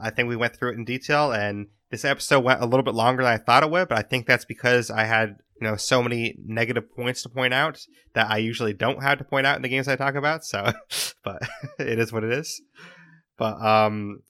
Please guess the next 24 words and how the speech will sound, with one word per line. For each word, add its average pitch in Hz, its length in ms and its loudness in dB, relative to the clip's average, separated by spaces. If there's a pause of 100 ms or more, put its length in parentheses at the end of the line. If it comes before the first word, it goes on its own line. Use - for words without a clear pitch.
(260)
our 117 180 2
next 131 280 -2
episode 147 420 0
is 143 80 -2
gonna 123 160 -4
be 123 260 -4
on 110 240 -2
State 127 240 0
of 127 80 -6
Decay 139 280 2
two. 160 400 -2
That 117 180 -2
will 120 80 -2
be 123 120 -8
on 120 180 -2
Saturday. 110 580 0 (400)
And 110 260 -2
I 113 80 0
wanna 123 220 4
make 127 160 2
sure 131 440 2
I 110 200 2
mention 123 320 -2
again, 120 400 0